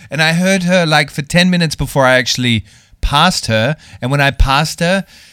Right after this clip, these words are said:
she spat out onto the grass, which is fine. But the spit was one of these spits that hung on, and she,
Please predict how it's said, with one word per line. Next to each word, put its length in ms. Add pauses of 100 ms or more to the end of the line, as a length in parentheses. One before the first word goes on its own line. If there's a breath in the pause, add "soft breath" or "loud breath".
(120)
she 240
spat 840 (220)
out 360
onto 220
the 100
grass, 640
which 180
is 120
fine. 480 (760)
But 120
the 100
spit 580 (340 soft breath)
was 160
one 100
of 80
these 160
spits 320
that 160 (180)
hung 220
on, 380 (320 loud breath)
and 340
she, 360